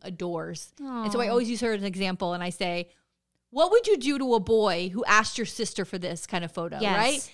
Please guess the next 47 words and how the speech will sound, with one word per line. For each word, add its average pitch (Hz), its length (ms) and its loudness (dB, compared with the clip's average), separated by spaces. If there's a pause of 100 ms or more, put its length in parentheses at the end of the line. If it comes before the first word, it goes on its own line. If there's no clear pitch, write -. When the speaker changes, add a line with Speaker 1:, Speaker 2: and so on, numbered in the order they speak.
(120)
Speaker 1:
And 214 100 -4
he 226 60 0
said, 220 160 0
"I'd 202 200 2
kill 214 260 2
him." 170 100 -4
And 180 80 -4
I 185 60 0
said, 196 220 -6
"Okay. 226 140 4
Speaker 2:
Well, 226 80 6
there 214 160 8
you 208 100 2
go. 196 380 2
Speaker 1:
Then 247 160 0
treat 339 360 4
any 330 220 2
girl 247 520 4 (140)
like 220 180 -2
you 220 80 -2
would 220 80 -2
treat 190 100 6 (120)
your - 20 -
Speaker 2:
Yes. 196 120 -2
Speaker 1:
sister." 160 480 -10
Speaker 2:
Yes. 185 260 -4
Speaker 1:
You 233 100 -2
know, 214 160 2
don't, 220 360 0
Speaker 2:
That 226 120 0
Speaker 1:
don't 247 160 4
Speaker 2:
you - 40 2
have 269 220 6
Speaker 1:
ever 285 120 8
Speaker 2:
that 214 120 8
Speaker 1:
ask 208 240 4
for 185 80 -2
Speaker 2:
respect. 170 120 -2
Speaker 1:
something 185 260 -8
out 180 160 -4
of, 180 160 -8
out 180 160 0
of 165 120 -6
step - 280 -8
like 165 220 -12
that. 175 120 -12
Speaker 2:
And 254 140 2